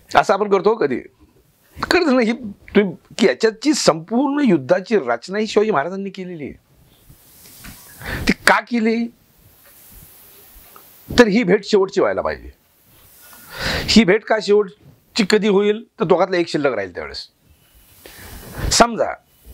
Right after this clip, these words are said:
वेगळ्या बाजूने जर असा विचार केला की या दोघांची भेट झाली असती,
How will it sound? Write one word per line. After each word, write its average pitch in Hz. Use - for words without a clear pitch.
वेगळ्या 135
बाजूने 151
जर 196
असा 175
विचार 147
केला 107
की -
या 175
दोघांची 156
भेट 147
झाली 127
असती, 107